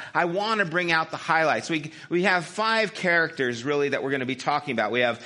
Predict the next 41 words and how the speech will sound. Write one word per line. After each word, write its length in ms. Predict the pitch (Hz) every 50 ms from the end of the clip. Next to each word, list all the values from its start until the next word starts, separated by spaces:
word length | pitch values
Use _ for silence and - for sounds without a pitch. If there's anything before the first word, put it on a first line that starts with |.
| - 160 -
Amnon, 560 | 180 175 196 208 208 196 170 147 131 131 135
who 160 | 139 143 147
is 160 | 139 139 127 117
the 100 | 135 135
son 320 | 139 - 151 156 165 165
of 140 | 156 139 120
David. 500 | 151 151 160 160 131 98 82 73 - - - - _ _ _ _ _ _ _ _ - - _
We've 160 | - 143 139 139
got 200 | 151 147 - - -
Absalom, 640 | 185 202 220 208 - - 180 170 156 147 139 135 135 - - - - -
who 100 | 170 185
is 100 | 180 160
also 540 | 202 - - 208 233 240 - - 196 165 156
a 60 | 151
son 220 | - - 165 151
of 120 | 151 139 123
David, 360 | 151 147 151 143 147 147 127
but 120 | 151 147
they 140 | - 156 147
have 300 | 147 151 147 147 139 127
different 360 | 151 156 147 - 156 147 143
mothers. 640 | 139 143 156 165 180 165 123 82 73 82 95 - - - - - - - - -
We 120 | 139 147
have 340 | 151 156 147 143 135 - -
Tamar, 760 | - - - 247 262 277 254 214 165 139 131 127 123 131 127 - - - - -
who 160 | 170 170 170
is 160 | 165 147 127
the 100 | 147 147
daughter 520 | 127 113 - 214 220 233 247 254 220 180
of 200 | 160 143 143 127
David, 400 | 113 139 139 143 143 135 143 143
who 160 | 135 151 156 156
is 220 | 151 147 135 127
the 100 | 131 147
actual 600 | 127 151 156 156 156 - - 160 143 139 139 139
sister, 560 | 135 - - - - 233 226 - - 165 156
the 80 | 151 147
biological 680 | 139 156 151 151 151 156 165 180 170 165 147 185 -
sister 520 | - - 139 135 - - - 143 135 135 135 - - - -
of 180 | - 147 139 - - -
Absalom, 680 | 165 175 180 180 165 - - 120 113 98 85 78 73